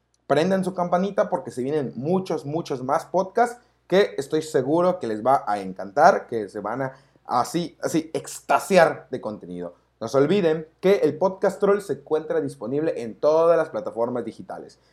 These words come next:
ya sea Spotify, Apple Podcast, Amazon Music. Ahora sí que en cualquier plataforma que nos quieran escuchar, ahí estaremos. No te preocupes. Es más, yo tengo un reto activo en el canal. Si tú descubres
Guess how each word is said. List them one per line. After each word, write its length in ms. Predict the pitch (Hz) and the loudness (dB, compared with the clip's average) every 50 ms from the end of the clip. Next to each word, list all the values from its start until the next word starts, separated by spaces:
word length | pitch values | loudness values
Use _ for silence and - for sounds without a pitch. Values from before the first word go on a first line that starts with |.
| _ _ _ | _ _ _
ya 140 | - 113 - | -6 -6 -6
sea 140 | - 101 95 | -6 -8 -10
Spotify, 560 | - - 143 156 156 180 - 170 180 190 190 190 - - - _ | -4 0 0 0 0 2 4 4 4 4 4 2 -6 -16 -14 _
Apple 260 | - - - - 196 | -8 -8 -6 -6 -8
Podcast, 640 | - - 151 160 156 - - - - 180 - - - _ _ _ _ | -2 0 0 0 2 6 6 6 6 6 0 -8 -16 _ _ _ _
Amazon 420 | - 110 113 107 107 - 110 104 | -6 -4 -4 -4 -4 -6 -6 -4
Music. 480 | 110 135 170 185 180 - 196 190 190 - _ _ _ _ _ - | -2 0 0 0 2 0 -2 -2 -2 -8 _ _ _ _ _ 10
Ahora 180 | 135 156 175 | 12 12 12
sí 140 | 170 - 190 | 10 6 0
que 180 | - 202 196 156 | -2 -2 -2 -2
en 120 | 165 160 | -2 -2
cualquier 320 | - 170 170 170 - 233 233 | -2 -2 0 0 0 -2 -2
plataforma 500 | - 269 202 156 - 139 143 151 151 139 | -2 -6 -6 -2 -2 0 0 0 -2 -4
que 60 | 123 | -4
nos 220 | 107 104 107 110 - | -8 -8 -12 -8 -6
quieran 180 | - 147 151 | -4 -4 -4
escuchar, 480 | 135 - - - - - 160 196 - - | -6 -8 -10 -12 -2 0 0 0 0 -2
ahí 180 | - 156 175 208 | -4 -2 -2 -2
estaremos. 540 | 226 - - 180 175 - - - - - - _ _ _ _ _ - | 0 4 6 6 6 4 0 -4 -4 -6 -10 _ _ _ _ _ -2
No 100 | 127 139 | 2 2
te 80 | 135 | 2
preocupes. 520 | - - 156 156 - - - - 135 135 - - | 2 2 -2 -4 -4 -4 -2 -2 -2 -2 -2 -4
Es 140 | 165 170 | -2 -2
más, 260 | 180 208 214 185 - - | 0 0 0 0 0 -2
yo 140 | 156 156 | -4 -4
tengo 200 | - 190 196 202 | -2 -2 -2 0
un 100 | 208 202 165 | 0 0 0
reto 400 | 143 147 156 175 - - - - | 2 2 2 2 0 -2 -4 -2
activo 440 | - - - - - 156 170 175 180 | -4 -6 -6 -4 -4 -2 0 0 0
en 80 | 160 127 | 0 0
el 100 | 110 - | -4 -6
canal. 340 | - 113 123 127 107 - - - - _ _ - _ _ | -8 -8 -6 -6 -6 -8 -10 -18 -20 _ _ -20 _ _
Si 160 | - 165 135 | -12 -10 -8
tú 120 | 139 233 | -6 -4
descubres 600 | 240 240 226 - - 220 214 202 190 - - - | -4 -4 -4 -2 -4 0 2 2 2 0 -2 -10